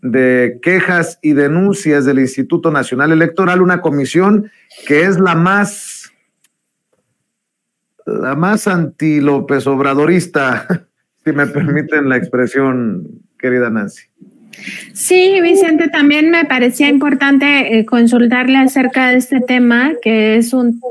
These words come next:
Speaker 2: eh, digamos que es un tema que viene desde la semana pasada, el veintitrés de octubre, cuando el órgano interno de control comunica esta decisión,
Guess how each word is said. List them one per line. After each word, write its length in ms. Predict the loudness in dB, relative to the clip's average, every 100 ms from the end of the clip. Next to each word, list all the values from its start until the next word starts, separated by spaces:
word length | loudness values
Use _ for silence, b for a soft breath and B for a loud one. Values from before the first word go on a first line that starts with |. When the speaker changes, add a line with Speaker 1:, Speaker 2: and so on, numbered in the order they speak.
| -8
Speaker 2:
eh, 280 | -4 -2 -2
digamos 380 | 0 0 0 0
que 80 | 0
es 100 | 2
un 100 | 2
tema 280 | 2 0 0
que 140 | 0
viene 420 | 2 2 2 2
desde 380 | 2 0 0 0
la 160 | 0 -2
semana 500 | 0 0 2 2 2
pasada, 440 | 0 0 0 0
el 100 | 0
veintitrés 540 | 0 -2 _ 0 2
de 80 | 2
octubre, 580 | 0 0 -2 0 -2 -4 B B B _
cuando 340 | -4 0 2
el 80 | 2
órgano 380 | 0 2 2 2
interno 440 | 0 0 2 2
de 160 | 2 0
control 520 | -2 -2 0 0 0
comunica 840 | 0 2 2 2 2 0 -2 0
esta 400 | 0 -2 -2 -2
decisión, 760 | 0 0 -2 -8 -4 0 0